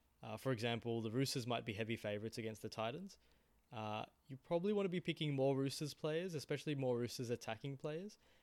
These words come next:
and maybe some middle forwards for the Titans who will rack up lots of tackles as they'll probably be defending a lot.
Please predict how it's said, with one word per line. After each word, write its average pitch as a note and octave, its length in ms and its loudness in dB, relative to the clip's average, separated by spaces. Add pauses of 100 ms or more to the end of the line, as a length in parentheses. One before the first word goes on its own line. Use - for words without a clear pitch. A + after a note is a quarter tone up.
and D#3 120 2
maybe G3 240 4
some C#3+ 360 4
middle C3+ 220 6
forwards B2+ 480 2
for C3 100 -4
the A#2 120 0
Titans C#3+ 540 -4
who B2 280 0
will A#2 100 -2
rack A2+ 220 0
up B2 140 -2
lots A#2 180 -2
of A#2 80 -6
tackles A#2+ 540 -4 (220)
as B2 120 0
they'll A#2 140 2
probably C3+ 320 -2
be B2+ 160 2
defending A#2 440 -4
a B2 60 -2
lot. F3 220 -4